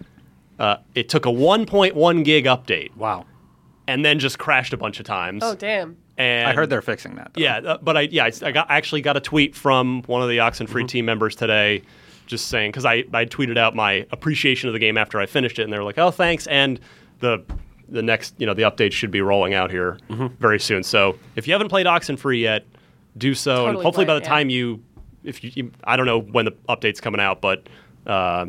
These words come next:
Speaker 1: hopefully things will be better on the,
Speaker 3: What, uh,
Speaker 1: on the
Speaker 3: what,
Speaker 1: stability
Speaker 3: what score
Speaker 1: side soon.
Speaker 3: did I G N give it?
Speaker 1: Eight something.
Speaker 4: Yeah, Clo-, or, uh,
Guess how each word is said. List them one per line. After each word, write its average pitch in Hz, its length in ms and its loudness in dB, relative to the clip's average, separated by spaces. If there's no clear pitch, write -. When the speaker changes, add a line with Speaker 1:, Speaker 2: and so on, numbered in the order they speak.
Speaker 1:
hopefully 127 300 -2
things 117 220 -4
will 113 60 -4
be 101 120 -4
better 98 300 2
on 95 120 0
the, 92 300 -4
Speaker 3:
What, 285 160 -4
uh, 302 60 -8
Speaker 1:
on 117 220 -2
the 107 60 0
Speaker 3:
what, - 60 -2
Speaker 1:
stability 147 400 2
Speaker 3:
what 247 80 -2
score 196 220 2
Speaker 1:
side 180 40 -6
soon. 196 120 -4
Speaker 3:
did - 80 -16
I 175 100 -6
G 175 140 -8
N 156 60 -6
give 156 160 -14
it? - 100 -16
Speaker 1:
Eight 180 200 2
something. 120 360 0
Speaker 4:
Yeah, 131 180 -2
Clo-, 147 240 -4
or, 135 260 2
uh, 110 360 0